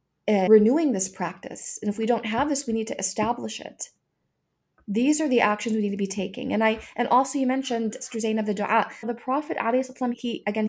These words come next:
he's predicting what's going to happen towards the end of time. But, and he, but he gave us things to do and du'as to say.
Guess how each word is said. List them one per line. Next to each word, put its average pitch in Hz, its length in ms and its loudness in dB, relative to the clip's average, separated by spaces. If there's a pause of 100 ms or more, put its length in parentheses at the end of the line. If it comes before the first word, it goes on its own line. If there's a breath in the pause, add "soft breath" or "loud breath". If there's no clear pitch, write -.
he's 220 260 -4
predicting 247 720 -4
what's 196 220 -4
going 196 200 -6
to 185 80 -8
happen 254 580 -2 (340 loud breath)
towards 208 320 -2
the - 160 -2
end 220 220 -2
of 196 100 -6
time. 233 400 -4 (260 loud breath)
But, 185 200 -2
and 247 120 2
he, 262 140 -2
but - 200 -6
he 269 140 -2
gave 277 380 0
us - 240 0
things 233 380 -4
to 226 140 -8
do 247 380 -4
and 208 240 -2
du'as 214 420 -4
to 208 100 -12
say. - 400 -6